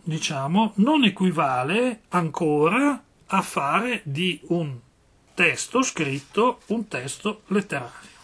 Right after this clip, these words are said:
Dunque, si deve passare di qui, si deve passare attraverso questa idealizzazione inevitabile,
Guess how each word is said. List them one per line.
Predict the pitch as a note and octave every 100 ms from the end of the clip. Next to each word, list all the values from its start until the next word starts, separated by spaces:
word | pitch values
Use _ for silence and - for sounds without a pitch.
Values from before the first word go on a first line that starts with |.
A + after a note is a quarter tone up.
| -
Dunque, | F#3 F#3 B2+ C3 - - - - - - - - - _ _ - - _
si | - - F3+
deve | F3+ A#3 D#3+ C#3 B2 _ _
passare | - - - G3 D#3
di | C#3+
qui, | - D#3+ E3+ C4+ D4 _ _ _ _ _ _ _ -
si | - D3+
deve | F3 D#3
passare | - C3+ - D#3+ D#3+ C#3 - _
attraverso | E3 - D3 C#3+ D#3 D#3+ - C#3+ -
questa | D3 D3+ - - D3+ C3 - - - - - - _ _ _ _ _ _ -
idealizzazione | B3 A3 G3+ E3+ D#3+ C3+ D#3 - F#3+ F#3+ F3+ D3+ C3+ -
inevitabile, | G#3+ G3 C#3 C3 - A#2+ A#2+ C3+ F3 B3+ C4+